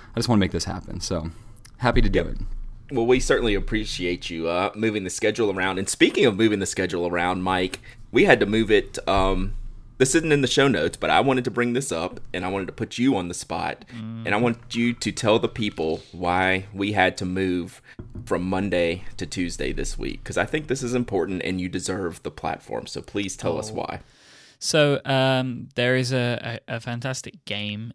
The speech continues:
Speaker 3: in the, uh, I O S App Store called Monument Valley,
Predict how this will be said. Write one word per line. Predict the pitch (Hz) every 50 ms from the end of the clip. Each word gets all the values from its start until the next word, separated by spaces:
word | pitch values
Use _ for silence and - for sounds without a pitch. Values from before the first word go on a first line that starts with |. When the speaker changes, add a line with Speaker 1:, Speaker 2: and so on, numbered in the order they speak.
| _
Speaker 3:
in | - 117 110 104 101
the, | 101 98 95 98 98 - - -
uh, | 110 101 101 - -
I | - 110 104
O | 101 101
S | 98 - -
App | - - -
Store | - - - - - - 95 107 - -
called | - - 117 101 101 -
Monument | - 110 107 113 120 135 147 135 120
Valley, | 107 107 101 101 101 101 104 123 135